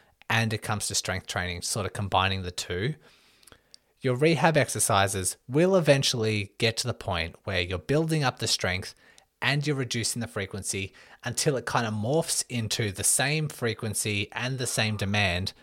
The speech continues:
as strength training. So your strength training, general principles, two to three times per week, once if you're, like, in maintenance phase. So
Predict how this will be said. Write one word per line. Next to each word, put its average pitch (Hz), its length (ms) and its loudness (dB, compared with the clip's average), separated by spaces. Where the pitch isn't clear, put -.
as 95 420 4
strength - 300 2
training. 82 380 -4
So - 140 -4
your 92 180 -4
strength 147 320 0
training, 123 400 2
general 156 360 2
principles, 120 720 -2
two 165 180 6
to 151 80 4
three 110 220 0
times 98 360 -4
per 90 180 -6
week, 113 380 -2
once 143 480 0
if - 280 -6
you're, 90 440 0
like, 92 260 -4
in 101 220 -2
maintenance 92 440 -2
phase. 76 480 -2
So 92 380 2